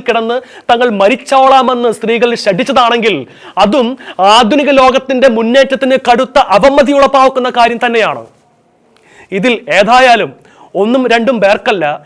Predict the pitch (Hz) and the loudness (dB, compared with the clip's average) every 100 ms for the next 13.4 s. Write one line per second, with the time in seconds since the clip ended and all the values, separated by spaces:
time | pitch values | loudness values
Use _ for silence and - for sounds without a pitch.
0 | _ - 185 190 214 226 247 247 240 233 | _ -6 -4 -2 2 4 4 2 -2 -4
1 | 233 240 233 202 214 214 214 208 202 151 | -2 -2 0 2 0 0 -2 0 -2 -4
2 | 196 220 233 220 214 208 202 156 175 196 | -4 -4 -4 -4 -6 -6 -6 -6 -6 -6
3 | 180 175 - 196 123 113 104 _ _ _ | -6 -8 -8 -8 -10 -16 -20 _ _ _
4 | _ - - - 180 196 220 269 311 - | _ -20 -20 -12 -4 0 2 2 -2 0
5 | 294 277 277 269 254 277 262 262 - 277 | 2 2 2 0 0 0 0 -2 -2 -2
6 | 240 240 247 254 240 247 254 247 180 180 | 0 0 -2 -2 -2 0 2 2 0 0
7 | 269 247 247 240 240 247 226 285 247 254 | 0 2 0 0 -2 -2 0 -2 -2 -4
8 | 254 240 220 220 240 233 233 220 226 220 | -4 -2 -2 -2 -4 -2 -2 -2 -2 -4
9 | 170 233 - _ _ _ - 185 190 214 | -4 -8 -14 _ _ _ -16 -4 0 2
10 | 247 285 277 262 262 262 226 240 247 240 | 2 0 2 0 0 -4 -4 -2 -2 0
11 | 240 240 240 220 233 - 247 277 247 175 | 0 0 0 0 -2 -4 -2 0 0 -2
12 | 127 - - - _ _ 262 294 - 294 | -6 -16 -20 -20 _ _ 2 2 2 0
13 | 277 226 240 | 0 2 2